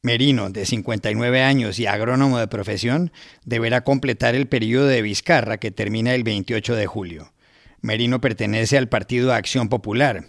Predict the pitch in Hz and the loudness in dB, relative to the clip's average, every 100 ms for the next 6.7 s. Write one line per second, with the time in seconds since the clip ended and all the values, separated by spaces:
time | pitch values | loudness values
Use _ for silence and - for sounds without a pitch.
0 | _ 110 104 101 - 110 98 107 107 123 | _ -10 -8 -8 -6 -6 -4 -4 -2 -2
1 | - 107 120 123 127 120 104 101 113 120 | -2 -2 0 0 0 -2 -2 -4 -2 -2
2 | - 127 160 180 - - - _ 123 156 | 0 0 0 -4 -8 -20 -20 _ 2 4
3 | 156 170 165 131 110 113 120 113 165 147 | 6 6 6 4 2 0 -2 2 4 4
4 | 107 107 117 131 127 113 110 113 117 123 | 0 -2 0 0 0 -2 -2 -2 0 0
5 | 120 139 117 123 110 104 113 104 117 110 | 0 0 0 0 0 0 -2 0 -2 -4
6 | 98 95 87 - 85 - | -4 -6 -8 -8 -10 -12